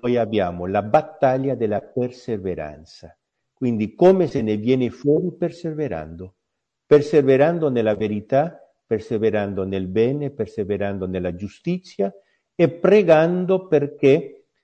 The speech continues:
lo Spirito Santo intervenga nella sua Chiesa, perché la Chiesa non è nostra, è dello Spirito Santo, è di nostro Signore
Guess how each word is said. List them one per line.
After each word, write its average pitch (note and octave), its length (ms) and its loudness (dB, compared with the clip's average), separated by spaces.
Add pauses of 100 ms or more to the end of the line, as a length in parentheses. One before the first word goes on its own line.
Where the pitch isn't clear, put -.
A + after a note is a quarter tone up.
(320)
lo B2+ 140 0
Spirito C#3+ 500 0
Santo C3+ 480 0
intervenga A2+ 640 0
nella G2 240 0
sua D3+ 480 -4
Chiesa, E2 420 -12
perché F#2+ 260 -8
la F#2 160 -4
Chiesa B2+ 300 -8
non G2+ 200 -6
è F2 60 -8
nostra, F#2+ 460 -6
è F#2 80 -8
dello G#2 280 -8
Spirito F2+ 400 -12
Santo, G2+ 480 -4 (240)
è A2 120 0
di G#2+ 120 2
nostro G2+ 280 0
Signore G#2 680 -2